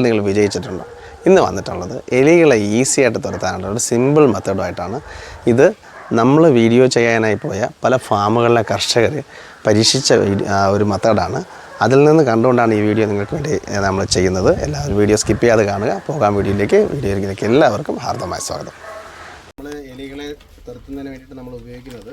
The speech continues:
വളരെ സിമ്പിളായിട്ടുള്ള ഒരു മെത്തേഡാണ്. അതായത് ഇത്, ആ, നമ്മുടെ, ആ, കുറേയധികം കർഷകർ ചെയ്ത് വിജയിച്ച ഒരു, ആ, മെത്തേഡാണ്.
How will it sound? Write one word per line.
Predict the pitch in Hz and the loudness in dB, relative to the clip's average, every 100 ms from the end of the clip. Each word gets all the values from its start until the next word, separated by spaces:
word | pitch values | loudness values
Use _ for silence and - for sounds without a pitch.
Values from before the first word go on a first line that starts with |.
| - - | -20 -20
വളരെ | 123 127 - | -20 -20 -20
സിമ്പിളായിട്ടുള്ള | 127 123 131 135 139 139 131 | -20 -16 -18 -16 -16 -16 -16
ഒരു | 120 113 | -18 -20
മെത്തേഡാണ്. | 104 113 98 107 - - - 117 | -20 -20 -20 -20 -20 -20 -20 -20
അതായത് | 123 123 139 151 _ _ _ 139 | -20 -20 -18 -20 _ _ _ -20
ഇത്, | 131 151 165 - - - _ - | -14 -12 -12 -16 -20 -20 _ -20
ആ, | 127 127 127 | -20 -18 -20
നമ്മുടെ, | 127 135 139 135 - | -20 -20 -20 -20 -20
ആ, | 123 123 | -20 -20
കുറേയധികം | 123 139 147 147 139 | -20 -18 -18 -18 -20
കർഷകർ | 120 - - 135 120 156 - - | -20 -20 -20 -20 -20 -20 -20 -20
ചെയ്ത് | 120 123 147 120 | -20 -18 -18 -20
വിജയിച്ച | 120 147 170 185 151 | -16 -16 -14 -16 -16
ഒരു, | 127 120 98 - 107 | -16 -20 -20 -20 -20
ആ, | 104 104 101 101 | -20 -20 -20 -20
മെത്തേഡാണ്. | 104 123 107 87 | -20 -20 -20 -20